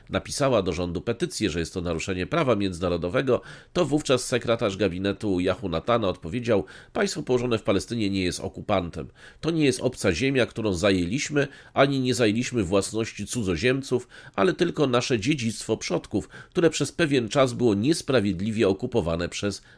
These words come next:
naszych wrogów”. Czyli Lebensraum po prostu, związek ziemi i krwi, rasa panów. Macie państwo wszystko w jednej pigułce. E, i możecie o tym czytać w bieżących gazetach, a nie w książkach historycznych.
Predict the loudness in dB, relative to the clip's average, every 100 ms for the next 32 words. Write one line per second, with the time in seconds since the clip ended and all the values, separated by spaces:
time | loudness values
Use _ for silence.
0 | -4 -2 0 -2 -6 -8 -2 2 2 0
1 | -8 -16 -20 -20 -20 -20 _ -6 -6 -8
2 | -4 -2 2 2 2 2 4 6 4 2
3 | -4 0 0 0 -2 -4 0 0 0 0
4 | -2 0 0 2 -2 -4 -6 -16 -10 -6
5 | -6 -8 -14 -4 -2 0 -4 -2 -2 -2
6 | -2 -4 -2 -4 -4 -6 -4 -6 -2 -4
7 | -4 -16 -6 2 2 2 -2 -4 -8 -4
8 | -2 -2 -4 -12 -18 -20 -20 -20 -6 0
9 | 2 2 2 2 2 4 2 2 -2 -2
10 | -2 -2 2 2 4 0 -2 2 2 2
11 | -2 -2 -4 -4 -6 -4 -6 -6 -6 -4
12 | -4 -10 -18